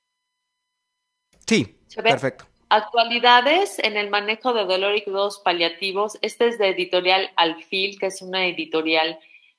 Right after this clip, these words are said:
Speaker 2: eh, médica. Este sí se puede conseguir en línea, yo creo. Y, pues, consíguelos porque ya no voy a hacer más libros de dolor. Ya hice cinco, <laughs> entonces ya con esto. Pero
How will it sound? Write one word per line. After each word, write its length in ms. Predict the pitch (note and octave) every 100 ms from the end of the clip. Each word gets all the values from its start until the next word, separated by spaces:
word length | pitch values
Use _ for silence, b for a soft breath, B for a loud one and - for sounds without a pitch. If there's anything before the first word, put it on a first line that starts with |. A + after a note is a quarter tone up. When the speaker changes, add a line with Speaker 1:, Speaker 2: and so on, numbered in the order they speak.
| -
Speaker 2:
eh, 360 | D#3 D3+ D#3
médica. 840 | F3 F#3 F#3+ F#3+ G3 G3 G#3+ B3 -
Este 280 | G3+ G#3 A#3
sí 140 | A#3 A#3
se 100 | A3
puede 200 | G#3 G3+
conseguir 360 | F#3 F#3 F#3
en 180 | F3 F3
línea, 320 | F3+ E3+ E3
yo 200 | E3+ E3+
creo. 480 | E3+ E3 E3 A#3 - _ B B B B _ E3+
Y, 680 | F3+ F3+ F3+ E3+ C#3 - -
pues, 220 | F#3 F#3
consíguelos 560 | G3 F#3+ B3 D4 D#4 A3+
porque 300 | G3+ - F#3
ya 140 | G3+
no 100 | A3+
voy 140 | A3+ A3+
a 60 |
hacer 260 | G#3+ A3 G3
más 220 | G3 F#3+
libros 320 | F#3+ F3 E3+
de 100 | D#3+
dolor. 420 | D#3+ F3+ G#3+ C#4 - _
Ya 80 | F#3
hice 220 | F#3 G3+
cinco, 520 | - A#3+ A#3 A#3+ F4 -
<laughs> 40 | -
entonces 600 | E3+ G#3+ - B3 B3+ -
ya 100 | A#3 G#3+
con 180 | G3+
esto. 340 | G#3+ G#3+ A3+ A3+ B B B _
Pero 260 | G#3+ G#3+